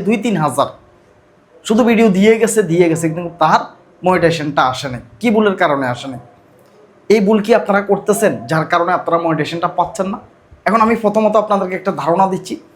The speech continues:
আপনার যদি রিলসের ভিডিও হোক কিংবা বড় ভিডিও হোক, যদি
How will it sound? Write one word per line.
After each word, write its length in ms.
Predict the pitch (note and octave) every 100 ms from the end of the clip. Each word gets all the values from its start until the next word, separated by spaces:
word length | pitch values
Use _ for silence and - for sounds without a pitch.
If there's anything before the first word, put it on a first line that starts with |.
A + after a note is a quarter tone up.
| _ _ -
আপনার 320 | F3+ G#3+ B3+ F3+
যদি 180 | D3+ G#2 - - - - -
রিলসের 360 | F#3 A3+ - G#3 D3+
ভিডিও 240 | D3+ D3+ C#3+
হোক 140 | F#3+ - -
কিংবা 300 | A#3 G#3 C#3+ C#3 - - - D3
বড় 140 | A3+ B3 F3
ভিডিও 260 | C3+ C3+ A#2+ C#3
হোক, 140 | E3+ - - - - - - _ -
যদি 240 | A3 B3+